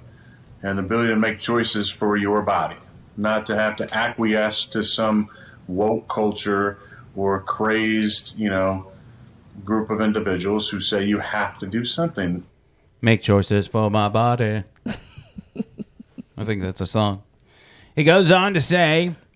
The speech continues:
Speaker 2: uh, the football great who tested positive for covid won't play in his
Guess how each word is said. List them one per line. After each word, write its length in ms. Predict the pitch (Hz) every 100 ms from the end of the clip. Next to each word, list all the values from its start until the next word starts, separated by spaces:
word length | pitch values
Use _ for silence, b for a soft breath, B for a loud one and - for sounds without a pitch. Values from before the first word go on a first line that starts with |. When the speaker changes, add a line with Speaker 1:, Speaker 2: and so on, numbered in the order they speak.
| _ _ - -
Speaker 2:
uh, 500 | - 113 117 113 113 110
the 240 | 101 110
football 420 | - 190 190 190
great 420 | 135 139 156 190
who 100 | 104
tested 320 | 113 123 - 104
positive 360 | 135 139 110
for 60 | 104
covid 380 | - 147 160 127
won't 200 | 113 -
play 220 | 123 120
in 60 |
his 280 | 110 98 -